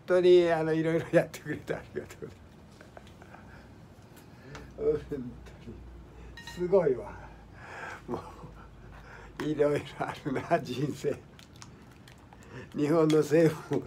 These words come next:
大変やけど、私のFacebookももうやばいわ。ゆ-、ゆ-、YouTubeとかいろい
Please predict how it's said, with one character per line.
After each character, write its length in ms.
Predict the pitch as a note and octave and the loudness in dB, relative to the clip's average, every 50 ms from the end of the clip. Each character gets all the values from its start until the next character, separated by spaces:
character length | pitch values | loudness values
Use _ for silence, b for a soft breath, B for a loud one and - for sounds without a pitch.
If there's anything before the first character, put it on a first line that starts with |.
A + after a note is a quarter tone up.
| - - | -6 -4
大 460 | - B2+ - - - D3 A#2+ A#2+ A#2+ - - | -4 -4 -4 -4 -4 -2 -2 -2 -2 -4 -4
変 180 | C#3 C#3+ C#3+ | -4 -4 -4
や 180 | C#3 C#3 B2+ A2+ | -2 -2 -4 -4
け 140 | A2 A#2+ A#2 | -4 -6 -6
ど、 160 | A#2+ - - A2+ | -6 -6 -6 -4
私 420 | A#2 B2 B2 C3 A#2+ - - - | -6 -4 -4 -6 -6 -6 -6 -4
の 140 | C3+ B2+ A#2 | -2 -2 -2
Facebook 760 | - A#2+ C3+ C#3+ C#3+ C#3+ D3 C3 A#2+ B2 B2+ B2+ - - A#2 | 0 -2 -2 -2 -4 -6 -8 -6 -6 -6 -6 -8 -8 -8 -8
も 180 | A#2+ A2+ A2+ A2 | -6 -4 -4 -4
も 220 | A2 B2 A#2 A#2 - B B B B B B B | -2 -4 -4 -4 -8 B B B B B B B
う 60 | - - | -6 -6
や 80 | C#3 | -4
ば 140 | C#3 - D3+ | 0 0 -2
い 40 | - | 0
わ。 240 | - C#3 C#3 A2 G2 F2+ - - - - B B B B B B - - - - - - - - - - - - - - - - - - - - - - - - B B B B B B B B B B B B - | 0 -2 -4 -4 -6 -10 -16 -18 -20 -20 B B B B B B -14 -18 -20 -20 -20 -20 -20 -16 -14 -14 -14 -16 -20 -20 -20 -18 -14 -14 -14 -14 -18 -20 -20 -20 B B B B B B B B B B B B -10
ゆ-、 80 | A#2+ - - - - B B B B B B - A#2 - - - B B B B B B - | -10 -10 -10 -14 -16 B B B B B B -10 -10 -10 -10 -12 B B B B B B -10
ゆ-、 220 | A#2+ A#2 A#2+ B2+ B2+ | -8 -4 -4 -4 -4
YouTube 320 | - D3+ D3+ D3 C#3 C3+ | -2 0 0 0 0 -2
と 160 | B2+ B2 A#2+ A2 | -2 -2 -2 -2
か 260 | C#3 C3+ G#2+ - - B B B B B - | -2 -4 -6 -10 -12 B B B B B -8
い 100 | C3+ C3+ | -4 -2
ろ 100 | C#3+ | 0
い 20 | B2 | 0